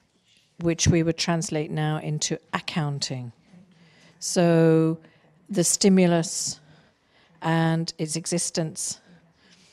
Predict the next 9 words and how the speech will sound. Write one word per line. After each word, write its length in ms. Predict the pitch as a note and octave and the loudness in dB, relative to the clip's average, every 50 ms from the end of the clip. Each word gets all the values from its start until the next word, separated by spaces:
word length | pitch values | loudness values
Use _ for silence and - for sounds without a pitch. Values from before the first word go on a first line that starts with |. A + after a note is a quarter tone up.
| - - _ _ _ _ _ | -20 -20 _ _ _ _ _
and 320 | - E3+ E3 E3 E3 E3 - - | -2 0 2 2 2 0 -2 -4
its 180 | D#3+ E3 - | -6 -6 -4
significance 1200 | - - F3+ - - E3+ F3 F3+ - - F3+ - - - D#3+ D3+ - - - - - - - - _ _ _ _ _ _ _ _ _ _ _ _ _ _ _ _ _ _ _ _ _ _ _ _ _ _ _ _ _ _ _ _ | -6 -8 -6 -2 0 0 2 0 0 -2 -6 -6 -6 -6 -6 -6 -8 -10 -12 -10 -10 -10 -12 -14 _ _ _ _ _ _ _ _ _ _ _ _ _ _ _ _ _ _ _ _ _ _ _ _ _ _ _ _ _ _ _ _
prior 540 | - - - F#3 F3 E3+ E3 E3 E3 E3 D#3 - _ _ | -6 0 2 2 2 2 2 0 0 -2 -4 -8 _ _
to 120 | - - F#3 | -10 -10 -8
coming 440 | - - E3 D#3 D#3 D#3 D3+ D#3 - - | -6 -6 -4 -2 -2 -2 -4 -6 -6 -8
with 120 | E3 D3+ | -8 -6
a 60 | D3+ | -6
solution 640 | C#3+ - - D#3+ D3+ D#3 D3+ D3 - - C#3 C#3 C3+ | -6 -6 -6 -4 -4 -4 -4 -4 -6 -6 -8 -10 -14